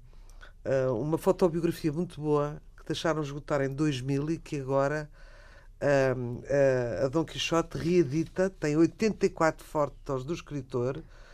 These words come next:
e correspondência enviada e recebida, manuscritos de poemas e contos, páginas do dossiê da pid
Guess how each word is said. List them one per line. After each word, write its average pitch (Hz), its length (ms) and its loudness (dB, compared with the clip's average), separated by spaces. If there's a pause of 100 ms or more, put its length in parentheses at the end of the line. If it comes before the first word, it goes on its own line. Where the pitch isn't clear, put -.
(720)
e 180 140 -4
correspondência 190 920 0
enviada 175 380 2
e 170 60 2
recebida, 156 640 -2
manuscritos 175 800 -2
de - 80 -20
poemas 170 440 2
e 147 60 -4
contos, 139 460 -6
páginas 180 640 4
do 147 100 -10
dossiê 165 460 2
da 165 160 4
pid 202 420 -2